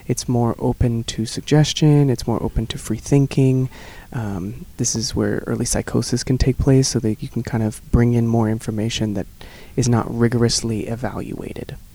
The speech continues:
And then secondary state consciousness is more of an evolved one. It's more of the cortical function, it's top layer, where you're evaluating things in a rational kind of top-down way.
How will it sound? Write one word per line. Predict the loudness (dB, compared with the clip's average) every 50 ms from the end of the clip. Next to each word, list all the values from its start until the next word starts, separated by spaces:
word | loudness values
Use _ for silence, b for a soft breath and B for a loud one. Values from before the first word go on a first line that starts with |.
| B B B B B B B B B B B B -2
And | -2 0 0
then | 0 -2 -2
secondary | -2 -2 -2 -2 0 -2 -2 -2 -2
state | -4 -4 -6 -6 -6
consciousness | -8 -10 -10 -10 -10 -8 -8 -6 -4 -4 -6 -6 -8 -6
is | -6 -6 -6 -6 -6 -4
more | -4 -4 -2 -2 -4 -4
of | -4 -4
an | -4 -4
evolved | -4 -6 -4 -2 -2 -2 -2 -4 -6 -8 -8
one. | -8 -8 -8 -8 -10 -10
It's | -10 -8 -6
more | -4 -4 -4 -4
of | -6 -6
the | -6 -6
cortical | -2 -2 -2 -2 -2 -2 -4 -8 -8
function, | -8 -6 -6 -6 -6 -8 -8 -10 -10
it's | -10 -8
top | -6 -4 -4 -4 -4 -4
layer, | -6 -6 -6 -6 -6 -8 -8 -8 -10 -12 B B B B B B B B B
where | -2 0 0 0 0 -2 -4
you're | -4 -4 -4 -2 -4 -2 -2
evaluating | -4 -4 -2 -2 -2 -2 -2 0 0 0 -2 -2 -4
things | -4 -4 -4 -4 -6 -8
in | -8 -8 -8
a | -8 -6
rational | -6 -6 -6 -4 -4 -4 -4 -4 -4 -6 -6 -6
kind | -8 -8 -8 -8
of | -8 -10 -12 -14 -14 -14
top-down | -12 -10 -6 -4 -4 -2 -2 -4 -6 -10 -12 -16 -18 -20 -20 -18 -12 -4
way. | 0 0 2 2 0 -4 -8 -10